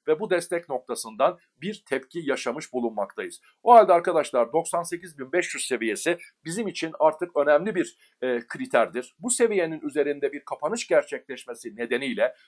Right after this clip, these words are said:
endeksin yukarı yönlü ataklarında haftalık destek no-, haftalık pivot noktamız olan doksan dokuz bin beş yüz seviyesine yakından dikkat etmemiz gerekiyor. Ki aynı zamanda biraz sonra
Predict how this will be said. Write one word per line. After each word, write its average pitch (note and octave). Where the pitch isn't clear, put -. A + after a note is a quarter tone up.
endeksin F3
yukarı G3
yönlü E3
ataklarında A#2
haftalık G#3
destek G3+
no-, F3
haftalık F#3+
pivot A3
noktamız A#2+
olan B2
doksan F#3
dokuz F#3+
bin C#3
beş G#3+
yüz -
seviyesine C3+
yakından F3+
dikkat C#3
etmemiz A2
gerekiyor. G2
Ki A#3
aynı D#3+
zamanda A2
biraz E3
sonra A#2